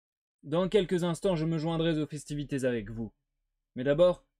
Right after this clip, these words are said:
je me dois de vous partager quelque chose. Nos recherches avancent. Pardon. <clears throat> Nos recherches avancent, et j'ai de très bonnes nouvelles.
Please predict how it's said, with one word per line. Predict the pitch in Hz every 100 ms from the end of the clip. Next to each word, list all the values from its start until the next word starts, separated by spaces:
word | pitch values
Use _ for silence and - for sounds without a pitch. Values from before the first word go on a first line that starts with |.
| _ _ -
je | 147
me | 180
dois | 185
de | 202
vous | 190
partager | 190 160 165 139 131
quelque | 113 120
chose. | - 117 104 - _ _ _ _ _ _ _ _ _
Nos | 123 147
recherches | 151 165 - 147 - - - _
avancent. | 131 135 120 113 110 - - _ _ _ _ _ _ _ _ _ _
Pardon. | 139 120 123 202 _ _ -
<clears throat> | 175 175 165 117 - _ _ _ _ _ _ _ -
Nos | 165 170
recherches | 175 180 151 139
avancent, | 135 123 113 - - - _ _ _ _
et | 147
j'ai | 143
de | 156
très | 147 - 160
bonnes | 143 131
nouvelles. | 120 107 107